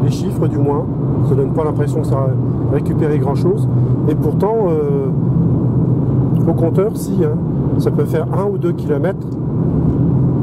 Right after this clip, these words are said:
de récupération d'énergie. Ce n'est quand même pas rien. Faut pas oublier que je suis sur route. Donc, toujours sur route, il y a toujours une dépense co-, constante d'énergie.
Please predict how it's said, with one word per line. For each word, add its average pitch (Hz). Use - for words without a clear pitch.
de 143
récupération 143
d'énergie. 156
Ce -
n'est 151
quand 151
même 170
pas 156
rien. 147
Faut -
pas 139
oublier 135
que 147
je 123
suis 123
sur 139
route. 131
Donc, -
toujours -
sur -
route, 175
il -
y 120
a -
toujours 147
une 135
dépense 135
co-, 143
constante 160
d'énergie. 131